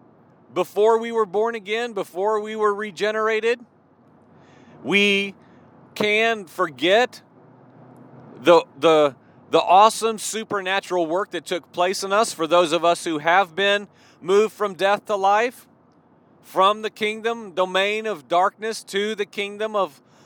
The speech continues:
light in the kingdom of the Son, S O N.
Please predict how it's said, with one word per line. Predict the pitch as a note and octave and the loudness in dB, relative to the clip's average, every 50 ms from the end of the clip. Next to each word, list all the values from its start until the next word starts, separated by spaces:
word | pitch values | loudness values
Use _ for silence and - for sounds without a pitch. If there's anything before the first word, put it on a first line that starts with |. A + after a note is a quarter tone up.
| _ _ - | _ _ -10
light | A2+ C#3+ E3+ F#3 F#3+ G#3 A3 A3 | 0 2 4 4 4 4 2 -2
in | F#3 D#3 C#3 | -6 -10 -10
the | C3+ C3 | -12 -12
kingdom | - - F#3+ F#3 G3+ G#3+ A3+ A3 G3+ | -8 -8 -8 -8 -4 -6 -6 -2 0
of | F3 D#3+ B2+ | 0 -2 -2
the | A#2 C3 | -4 -6
Son, | B2 - - - F#3 G3 G#3+ A#3 A#3+ - C#4 - - _ _ _ | -8 -6 -4 -2 0 0 0 0 -2 -6 -10 -16 -20 _ _ _
S | - F#3+ A#3 A3 - - - - - | 0 0 0 0 -4 -8 -12 -4 -2
O | F#3 G#3+ A3+ G#3+ - - | 0 2 2 0 -2 -4
N. | D#3 F#3+ G#3+ A#3 B3 B3+ B3+ A#3+ | -6 -6 -6 -6 -6 -8 -12 -18